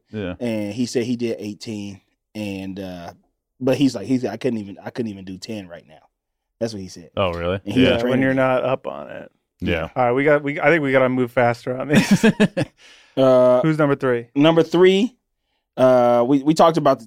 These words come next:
Speaker 2: the Chiefs, right?
Speaker 1: Yeah.
Speaker 2: So, uh, here to speak on the Miami Dolphins is the Secretary of State.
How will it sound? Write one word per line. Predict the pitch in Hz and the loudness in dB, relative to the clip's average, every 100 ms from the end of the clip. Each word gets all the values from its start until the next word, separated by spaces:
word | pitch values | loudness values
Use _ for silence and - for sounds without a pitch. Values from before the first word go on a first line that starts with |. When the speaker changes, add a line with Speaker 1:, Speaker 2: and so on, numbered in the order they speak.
| - | -14
Speaker 2:
the | 127 | -10
Chiefs, | - 135 110 | 0 0 2
right? | 123 139 - _ | 2 2 0 _
Speaker 1:
Yeah. | 127 127 | 0 2
Speaker 2:
So, | 123 117 _ _ _ | 2 -4 _ _ _
uh, | 127 131 127 | 4 6 4
here | 139 156 156 | 4 4 2
to | |
speak | 139 160 165 | 0 0 2
on | 151 143 | 2 2
the | |
Miami | 135 135 139 131 | 2 2 2 2
Dolphins | 135 151 156 156 - | 4 4 2 -2 -2
is | 135 131 | -2 0
the | 127 | -2
Secretary | - 131 - 117 113 104 98 | 0 0 -2 -6 -4 -4 -6
of | |
State. | - 95 69 | -8 -12 -12